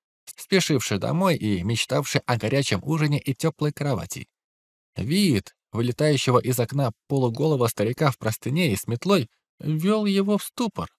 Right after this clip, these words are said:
что оказалось весьма кстати, ведь мне как раз нужен был местный житель, чтобы указать направление. Должно быть, он меня не понял или оказался слишком чёрств характером,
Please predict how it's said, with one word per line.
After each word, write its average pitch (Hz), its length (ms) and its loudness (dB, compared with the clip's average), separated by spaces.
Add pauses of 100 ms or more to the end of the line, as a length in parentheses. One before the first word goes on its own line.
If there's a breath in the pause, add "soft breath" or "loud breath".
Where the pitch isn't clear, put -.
(260)
что - 280 -2
оказалось 175 480 4
весьма 147 260 -2
кстати, - 460 -8 (440)
ведь - 320 -4
мне 139 260 0
как 120 160 -8
раз 131 280 0
нужен 131 240 -4
был 123 140 -2
местный 143 360 -4
житель, - 380 -4 (240)
чтобы 123 320 -2
указать 151 480 2
направление. 90 680 -2 (1080 soft breath)
Должно 170 540 2
быть, 170 360 0
он 156 180 4
меня 156 120 4
не 165 100 2
понял 123 440 -2 (440)
или 156 220 2
оказался 139 600 2
слишком 143 500 0 (280)
чёрств 170 440 2
характером, 120 720 -2